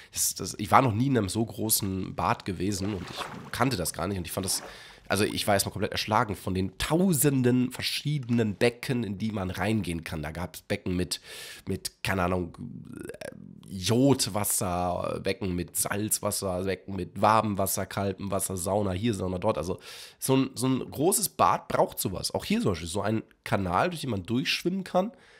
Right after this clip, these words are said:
Saustark gemacht, so ein Riesenbecken ist das hier. Die sind meistens immer sehr warm. Und das ist sehr, sehr tief, dieses Becken hier. Gibt's eine Grotte? Auf jeden Fall gibt's hier so eine Art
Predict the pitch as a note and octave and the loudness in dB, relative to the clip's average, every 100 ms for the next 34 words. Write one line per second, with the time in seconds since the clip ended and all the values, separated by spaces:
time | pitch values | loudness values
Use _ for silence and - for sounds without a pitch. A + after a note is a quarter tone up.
0 | - - - - F3+ - F#3+ F3+ - G2+ | -20 -4 2 4 4 2 2 0 0 -2
1 | D3 - A2+ G#2+ G2+ - G3+ G#3+ A2 D#2 | -4 -2 -2 0 0 -2 0 2 2 -2
2 | - F2 - E2+ - - - _ _ _ | -6 -8 -6 -6 -6 -8 -12 _ _ _
3 | _ - A#2 A2+ B2 G2 F#2 F#2 E2 F#2+ | _ -8 0 0 0 -2 0 0 0 0
4 | D#2+ D3 - C3 C#3 - A2 B2 A2+ F#2 | 2 -2 -4 -4 -2 2 2 4 2 0
5 | - B2+ - F#2 - D#2+ - G2 C3 - | -2 -4 -4 -6 -4 -4 -2 -4 -4 -8
6 | - D#3 - C#3+ - F#2 F2 - - _ | -12 -2 0 0 0 0 2 0 -4 _
7 | _ _ _ _ _ - - D#3 C#3 C#3 | _ _ _ _ _ -6 0 2 2 0
8 | - C#3+ C3 B2+ A2+ A#2+ | -2 0 0 2 4 2